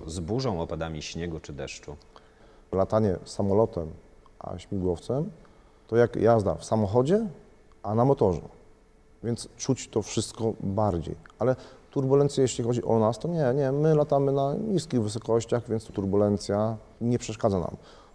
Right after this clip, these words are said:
Speaker 2: Opady śniegu, deszczu jak najbardziej mają wpływ na, em, warunki lotu. Nie są warunkami, które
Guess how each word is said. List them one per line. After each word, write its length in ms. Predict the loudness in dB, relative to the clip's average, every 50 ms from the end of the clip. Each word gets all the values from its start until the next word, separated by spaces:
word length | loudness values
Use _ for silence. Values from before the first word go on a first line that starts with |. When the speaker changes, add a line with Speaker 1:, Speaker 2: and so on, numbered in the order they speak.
| _ -12
Speaker 2:
Opady 240 | -4 0 2 2 2
śniegu, 300 | 2 2 2 4 4 6
deszczu 300 | 6 4 4 4 2 2
jak 140 | 4 4 4
najbardziej 520 | 2 2 4 6 4 4 4 0 -2 -2
mają 320 | 0 2 2 4 4 2
wpływ 400 | 2 0 -2 -2 0 0 0 0
na, 380 | 2 4 6 6 6 6 4 2
em, 560 | 0 0 0 0 0 0 0 0 -2 -2 -4 -8 -10 -12 -14 -20 -20 -20 -20 _ _ -18 -16
warunki 500 | -14 -8 -2 2 2 4 4 2 2 4
lotu. 440 | 6 6 6 4 4 0 0 0 -2 -4 -10 -20 -20 -20 -20 _ _ -20 -20 _ _ -20 -20 -20 -20 -20 -20 -20 -20 -20 _ -20 -20 -20 _ -20 -20 -12 -4
Nie 220 | 2 4 6 6
są 320 | 6 6 4 4 4 4 0 -4 -8 -8
warunkami, 440 | -4 0 0 2 2 2 2 2
które 200 | 2 4 4 4